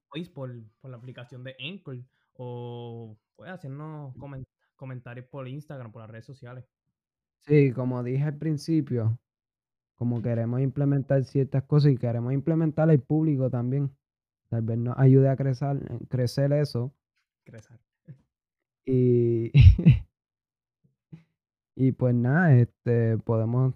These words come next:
Speaker 2: también hacer historias. Si alguien tiene una historia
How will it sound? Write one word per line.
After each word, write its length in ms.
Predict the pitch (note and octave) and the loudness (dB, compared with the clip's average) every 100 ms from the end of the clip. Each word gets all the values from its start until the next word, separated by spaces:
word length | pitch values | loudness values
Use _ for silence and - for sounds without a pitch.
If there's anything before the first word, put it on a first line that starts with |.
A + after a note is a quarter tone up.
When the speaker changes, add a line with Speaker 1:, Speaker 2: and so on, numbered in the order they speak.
| - | -2
Speaker 2:
también 460 | C3+ B2+ C3 C#3 | 0 2 2 2
hacer 340 | C3+ - C3+ C#3 | 0 0 0 0
historias. 760 | B2+ - B2+ D3+ D3+ C#3+ C3+ - | 0 0 2 4 4 2 0 -2
Si 100 | A2+ | -4
alguien 240 | A2 A#2 | -4 -6
tiene 180 | B2+ B2 | -4 -4
una 100 | A#2+ | -4
historia 800 | A#2 - A2+ A#2 A2+ G#2+ G#2+ G#2 | -6 -4 -4 -2 -2 0 -2 -4